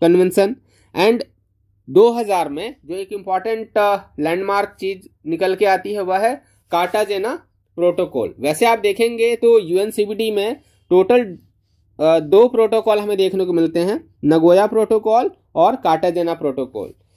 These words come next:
नगोया प्रोटोकॉल दो हज़ार दस में आता है और कार्टाजेना प्रोटोकॉल इंप्लीमेंट हो जाता है दो हज़ार तीन में।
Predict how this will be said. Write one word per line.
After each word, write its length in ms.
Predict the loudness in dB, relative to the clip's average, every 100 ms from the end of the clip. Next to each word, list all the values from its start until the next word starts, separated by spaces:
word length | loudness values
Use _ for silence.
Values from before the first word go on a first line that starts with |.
| _ -2
नगोया 400 | 2 4 4 2
प्रोटोकॉल 520 | -2 -4 -2 -2 -2
दो 100 | -6
हज़ार 280 | -4 -4 -2
दस 260 | -4 -4
में 100 | -4
आता 300 | -2 -2 -2
है 240 | -2 -6 -6
और 120 | -6
कार्टाजेना 560 | -2 -2 0 0 0 -2
प्रोटोकॉल 600 | -2 -4 -2 -2 -2 -2 -6
इंप्लीमेंट 540 | -8 -2 0 0 0
हो 100 | 0
जाता 280 | 2 0 0
है 320 | -4 -6 -8 _ -6
दो 100 | -2
हज़ार 280 | -2 0 -2
तीन 340 | -2 -4 -2
में। 200 | -4 -8